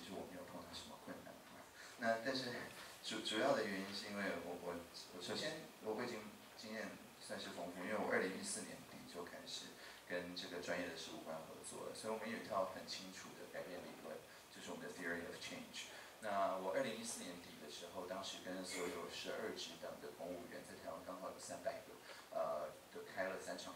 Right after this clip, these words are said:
seminar，然后跟他们详细的解释我们在三一八的时候是怎么样子运用新的媒体工具，让，呃，事实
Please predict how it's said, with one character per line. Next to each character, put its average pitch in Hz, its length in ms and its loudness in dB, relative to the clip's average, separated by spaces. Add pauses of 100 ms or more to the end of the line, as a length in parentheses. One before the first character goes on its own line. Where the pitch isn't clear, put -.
(100)
seminar， - 380 -8 (120)
然 85 200 2
后 90 100 4
跟 90 220 0
他 95 80 -6
们 92 100 -2
详 - 220 0
细 - 180 -4
的 - 80 -6
解 - 240 -8
释 - 320 -2 (220)
我 - 100 0
们 - 160 -2
在 82 320 4
三 - 160 2
一 - 160 0
八 - 160 2
的 - 80 -6
时 - 160 -6
候 - 160 -2
是 - 160 -4
怎 - 140 -6
么 - 100 -6
样 87 120 0
子 - 200 -4
运 180 80 -8 (120)
用 - 120 -6
新 - 240 -6
的 254 160 -6
媒 - 80 -6
体 - 160 -6
工 - 80 -6 (160)
具， - 240 -6
让， - 240 0 (320)
呃， - 240 4
事 - 160 0
实 - 160 0